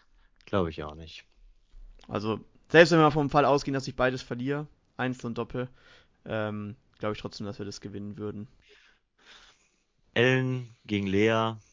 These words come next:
Speaker 1: wird jetzt vermutlich neunzig Prozent der Community Ellen sagen. Ich sag, schreibt mal die Lea nicht ab, aber Ellen ist ja vielleicht leichter Favorit, würde ich das so mal nennen. Pinky gegen Flippo, da sehe ich halt den Pinky einfach vorne.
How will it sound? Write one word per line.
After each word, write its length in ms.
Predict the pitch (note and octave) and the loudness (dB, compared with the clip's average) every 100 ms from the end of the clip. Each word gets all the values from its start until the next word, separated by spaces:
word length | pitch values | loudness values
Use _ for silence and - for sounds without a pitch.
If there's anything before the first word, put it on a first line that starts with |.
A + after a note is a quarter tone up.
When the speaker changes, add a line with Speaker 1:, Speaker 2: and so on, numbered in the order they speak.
| _ _ _ _ _ _ _ _ _ _ - | _ _ _ _ _ _ _ _ _ _ -10
Speaker 1:
wird 220 | G#2 F#2+ | -8 -6
jetzt 140 | G2 | -6
vermutlich 400 | - G2+ G#2 G2 | -4 0 0 0
neunzig 380 | G#2 G#2+ A2+ - | 0 0 -2 -8
Prozent 300 | - F2+ G2+ | -8 -2 0
der 80 | G2+ | 0
Community 420 | G2+ G2 F#2+ G2 | 0 0 0 0
Ellen 280 | A1 A2+ A#2+ | 2 2 2
sagen. 340 | G#2+ A2 G#2+ | 2 2 2
Ich 120 | F2+ - | -2 -2
sag, 180 | F#2+ F2+ | -4 -2
schreibt 300 | - F#2+ G2 | -2 -2 0
mal 100 | F2+ | 0
die 80 | E2+ | 2
Lea 220 | F2 F2 | 2 2
nicht 220 | E2+ - | -2 -2
ab, 360 | B2 - - - - | -4 -4 -14 -20 -12
aber 440 | F2 F2+ F2 F2 - _ _ _ _ _ - | -4 -2 -2 -4 -12 _ _ _ _ _ -4
Ellen 200 | G2 G2+ | -4 -2
ist 160 | F#2 | -4
ja 80 | F#2 | -6
vielleicht 320 | F2+ F#2 F#2 - - F#2+ | -4 -2 -2 -4 -14 -2
leichter 420 | F2+ A2 - G2 | 0 0 0 -6
Favorit, 480 | - F#2 G2+ - - | -4 -4 -4 -6 -4
würde 140 | G#2+ | -4
ich 80 | - | -6
das 200 | G2 - | -12 -6
so 220 | G2+ G2 | -2 -2
mal 200 | F#2+ F#2+ | 0 0
nennen. 360 | F#2+ F#2+ F#2+ - - - - - - - - _ _ _ | 2 0 -2 -8 -18 -20 -20 -20 -20 -20 -20 _ _ _
Pinky 300 | C#3 C#3 C3+ | 2 2 4
gegen 240 | A#2 G#2+ G#2 | 4 4 2
Flippo, 640 | - B2+ B2 A#2+ A#2 A#2 A2 _ _ _ | 0 0 2 2 4 2 -4 _ _ _
da 140 | F#2+ F2 | -6 -2
sehe 200 | G2+ G#2+ | 0 0
ich 140 | - | 0
halt 180 | F2+ F2 | -2 -2
den 120 | F2+ | -8
Pinky 340 | - F#2 F2 | -8 -6 -4
einfach 240 | E2 F2 E2+ | -4 -4 -10
vorne. 460 | - F2+ F#2+ A2 | -8 -4 -4 -6